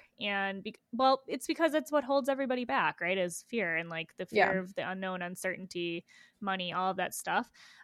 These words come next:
Speaker 1: Um, it's gonna be fear, but we're maybe going to open the format up at the end to do, like, a Q and A, or if somebody wants to jump in the hot seat for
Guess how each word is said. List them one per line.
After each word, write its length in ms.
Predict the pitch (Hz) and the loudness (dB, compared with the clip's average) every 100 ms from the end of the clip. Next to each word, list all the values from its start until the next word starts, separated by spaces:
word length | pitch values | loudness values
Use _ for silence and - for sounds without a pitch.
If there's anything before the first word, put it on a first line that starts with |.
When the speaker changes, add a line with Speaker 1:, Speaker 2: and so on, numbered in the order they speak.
| - | -2
Speaker 1:
Um, 200 | 214 202 | 0 0
it's 140 | 208 | -2
gonna 160 | 240 233 | -2 0
be 380 | 233 226 220 - _ _ _ _ _ _ _ - | 0 0 -2 -6 _ _ _ _ _ _ _ -14
fear, 460 | - 185 160 190 _ _ _ 208 | -4 -2 -2 -4 _ _ _ -14
but 520 | 185 226 214 208 - | 2 4 6 4 0
we're 640 | - 208 233 233 226 226 214 | -8 0 4 6 6 4 2
maybe 580 | 233 277 294 294 294 277 | 4 4 4 2 2 2
going 340 | 262 269 262 | 2 2 0
to 100 | - | 0
open 380 | 226 220 240 226 | -2 0 -2 -2
the 80 | 220 | -2
format 420 | 226 214 214 - | -2 0 0 2
up 260 | 202 - _ _ _ - | 2 0 _ _ _ -4
at 200 | 208 202 | -2 -2
the 100 | - | -4
end 220 | 202 202 | -4 -6
to 80 | 190 | -4
do, 100 | 202 | 0
like, 160 | 180 | 0
a 60 | 180 | -4
Q 260 | - 220 208 | -6 -4 -2
and 100 | 202 | 0
A, 300 | 202 202 196 | 2 2 2
or 140 | 185 | 0
if 80 | 190 | -2
somebody 260 | 196 196 | -6 -6
wants 220 | 190 185 - | -4 -6 -8
to 80 | |
jump 240 | 190 185 175 | -6 -6 -6
in 80 | 180 | -8
the 80 | |
hot 320 | 175 185 185 - | -4 0 0 -2
seat 340 | - 180 - _ | -6 -4 -6 _
for 480 | 190 175 175 170 170 | -6 -2 0 0 -4